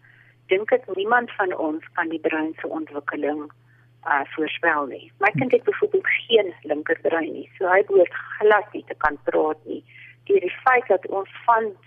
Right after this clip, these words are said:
vier weke ouderdom af, alhoewel hy nog 'n baie pap klein babatjie was, uh,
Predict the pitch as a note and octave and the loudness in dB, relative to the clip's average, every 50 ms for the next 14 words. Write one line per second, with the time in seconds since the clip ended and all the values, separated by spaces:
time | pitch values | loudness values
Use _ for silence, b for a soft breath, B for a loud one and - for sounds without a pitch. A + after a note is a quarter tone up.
0 | - - A3+ A3 A3 G#3+ F3 F3 E3 E3 - F3 - - E3+ E3+ - F#3 - - | -12 -6 -4 -2 -2 0 2 2 2 2 2 2 2 2 2 2 2 -2 -2 -2
1 | - D#3 D3+ D#3+ F3 - D#3+ D#3 - - - D#3+ E3 E3 D#3+ E3+ E3+ F3+ F#3+ F#3 | -2 -2 -2 0 0 0 0 0 -2 -4 -2 -2 -2 0 2 4 4 4 4 2
2 | F3+ F3 E3+ D#3 D#3 D#3 - - - - _ - B B B B B _ _ _ | 2 0 0 0 0 0 -2 -6 -16 -18 _ -20 B B B B B _ _ _
3 | - - - _ - F3+ F3+ F#3 F#3 F#3 - - F3 E3 E3 - - - E3 D#3+ | -16 -16 -12 _ 2 4 6 6 6 4 2 2 2 2 2 0 -6 -4 -2 0
4 | E3 E3 D#3+ D#3 D3+ D3+ D#3 D#3+ D#3 - E3 D#3+ D3+ D#3 D3+ D3+ D3+ - - - | 0 2 4 4 4 4 4 0 -2 -2 -4 0 2 4 4 4 2 0 -6 -20
5 | B B B B B B - - - | B B B B B B -6 -6 -6